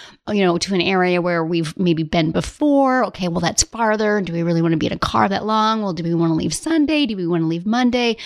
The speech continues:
Well, I still have a couple of things, like a couple of work things I still need to do.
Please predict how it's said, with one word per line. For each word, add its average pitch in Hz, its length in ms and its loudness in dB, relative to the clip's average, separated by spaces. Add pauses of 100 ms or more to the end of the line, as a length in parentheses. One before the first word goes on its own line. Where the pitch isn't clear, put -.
(160)
Well, - 120 -2
I 233 80 2
still 277 180 -2
have 247 160 2
a 226 60 0
couple 226 340 -2
of 233 120 -4
things, 214 460 2
like 185 140 0
a 202 60 0
couple 208 260 -2
of 196 60 -2
work 185 180 0
things 190 220 0
I 156 60 -4
still 151 220 -6
need 185 280 0
to 208 80 -4
do. 202 240 0